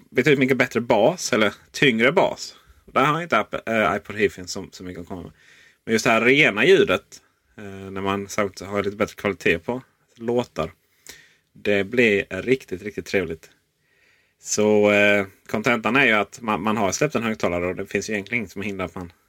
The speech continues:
att man gör det igen då. Eh, det ska bli väldigt spännande att se hur man löser det. Eller så bara så, så släpper man en T V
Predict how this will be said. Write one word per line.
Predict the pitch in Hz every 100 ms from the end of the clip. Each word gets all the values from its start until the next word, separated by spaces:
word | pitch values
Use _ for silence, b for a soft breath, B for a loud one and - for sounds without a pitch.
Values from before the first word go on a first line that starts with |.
| -
att | -
man | 95 90
gör | 92 92
det | 92
igen | 85 95
då. |
Eh, | 107 92 _ _ -
det | 92
ska | -
bli | 110
väldigt | 131 113
spännande | - 113 101
att | 98
se | 95
hur |
man | 92 90
löser | 87 87 -
det. | - - - -
Eller | 156 104
så | 104
bara | 120 117
så, | - 110 104 - _ _ _ _ _ _ _
så | -
släpper | 117 101
man | 95
en | 90
T | - 113
V | 98 92